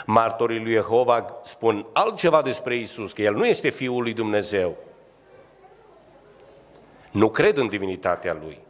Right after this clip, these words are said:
Și multe alte lucruri legate de, uh,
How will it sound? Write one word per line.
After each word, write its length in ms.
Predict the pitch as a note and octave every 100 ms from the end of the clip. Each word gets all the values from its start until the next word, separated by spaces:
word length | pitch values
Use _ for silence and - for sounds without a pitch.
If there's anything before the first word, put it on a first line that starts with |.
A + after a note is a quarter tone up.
| - _ _ _ _ _ _ _ - _ _ - _ - - - -
Și 160 | -
multe 380 | A2 B3 B3 D#3
alte 260 | C#3+ D3 C#3
lucruri 500 | G#2 G#2 A#2+ C#3+ B2+
legate 460 | A2+ C3+ C3+ C3+
de, 280 | B2 A#2 A2 F2+ - - _ _
uh, 80 | -